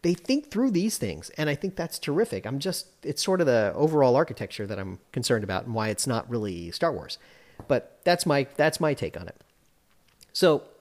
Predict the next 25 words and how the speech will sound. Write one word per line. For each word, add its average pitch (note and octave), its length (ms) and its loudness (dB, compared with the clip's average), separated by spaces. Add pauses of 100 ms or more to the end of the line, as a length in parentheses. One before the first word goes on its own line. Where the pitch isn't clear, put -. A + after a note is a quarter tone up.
(100)
I F#3+ 120 0
will A3 140 4
definitely E3 460 4
visit G#2+ 280 -2
again, G2+ 400 -6
no C3 120 0
question. B2+ 440 -8 (420)
Um, A2+ 380 -4
did C3 160 2
I B2+ 60 4
love D3+ 200 6
it? G#3 220 -2
No. A#2+ 480 -2
Did A2+ 120 0
I A#2 60 2
hate D#3+ 160 2
it? G3+ 160 -2
Absolutely A#3 520 -2
not. G#3 260 -6 (200)
Um, C#3 300 0
I'm D#3+ 100 -2
somewhere A3+ 320 2
in G3+ 80 0
the F#3+ 60 0
middle. D#3 300 0